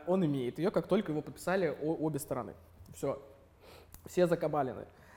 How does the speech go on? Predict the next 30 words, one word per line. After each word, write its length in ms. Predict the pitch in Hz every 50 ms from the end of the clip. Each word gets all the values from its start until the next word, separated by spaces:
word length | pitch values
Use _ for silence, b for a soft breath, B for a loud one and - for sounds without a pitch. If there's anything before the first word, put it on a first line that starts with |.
| B B B B
Э, 360 | - 156 147 147 147 143 143 143
как 180 | - 175 175 -
только 240 | 247 220 214 - 160
вы 80 | 170
его 100 | 170 165 160
подписали, 460 | 165 - - - - 247 330 359 262
вступает 420 | - - 180 - 220 226 208 214
в 60 | -
силу 400 | - 220 240 226 202 185 180 170
регулирование 580 | 170 170 165 170 175 220 262 269 233 208 185 180
не 100 | 180 185
только 300 | 185 262 294 349 - -
того, 320 | - - 196 196 202 190 165
че 180 | 170 - 175
вот 260 | 165 160 151 151 - 156
вы 80 | 165
там 180 | 156 - 156 143
внутри 300 | - 156 147 - 156 147
сами 260 | - - 160 147 139
себе 220 | 131 - - 127 143
напридумывали, 640 | 143 139 - 160 156 165 175 160 143 131 127 123 123
но 220 | 143 185 247 277
и 140 | 208 170 165
еще 420 | 156 - - 202 226 233 214 175
которым 320 | - 160 - 165 175 185 165
предусмотрено, 600 | - 143 143 - - 156 180 180 170 147 143 143
регулирование, 440 | 151 147 151 160 214 214 175 147
предусмотренное 540 | - 139 135 - - 165 170 170 160 151 135
Гражданским 440 | 131 131 139 143 143 151 - - 143
кодексом, 400 | - 123 113 90 - - -